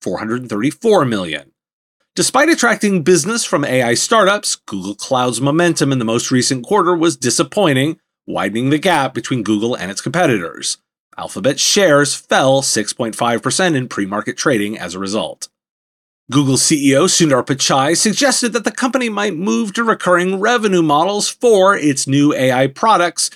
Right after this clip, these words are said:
including Search Generative Experience and Google Bard. Pichai mentioned that subscription models have been successful for YouTube and could be a path for A I offerings. This potential shift is significant for Google, which primarily relies on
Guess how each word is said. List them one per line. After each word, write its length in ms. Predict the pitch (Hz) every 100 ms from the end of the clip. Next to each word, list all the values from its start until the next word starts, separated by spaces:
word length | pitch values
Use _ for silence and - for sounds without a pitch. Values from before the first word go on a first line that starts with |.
| _
including 540 | - 175 - 202 123 123
Search 420 | - 151 147 -
Generative 460 | 113 131 131 139 131
Experience 520 | - - 160 202 208
and 140 | 220
Google 260 | 110 98 123
Bard. 540 | 120 170 117 82 78 _ _ _ _ _ -
Pichai 340 | 190 285 311
mentioned 400 | 269 277 - 226
that 140 | 196 -
subscription 560 | 220 - 269 247 254
models 340 | 240 240 233 226
have 120 | 208
been 100 | 233
successful 580 | 254 240 277 262 247 214
for 140 | 147
YouTube 640 | 131 185 254 - 269 269
and 160 | - 139
could 160 | - 127
be 120 | 147
a 60 |
path 480 | - - 180 139 135
for 140 | 160 113
A 120 | 101
I 140 | 101
offerings. 840 | - 135 127 104 85 67 - - - _ _ _ _
This 220 | 87 -
potential 440 | - - 107 101 92
shift 460 | - - 190 -
is 120 | 190
significant 640 | - 208 175 247 180 180 -
for 120 | 175
Google, 420 | 147 190 226 254 _ _ _
which 200 | 127 -
primarily 500 | 139 110 95 131 165
relies 440 | 196 220 202 185
on 180 | 196 208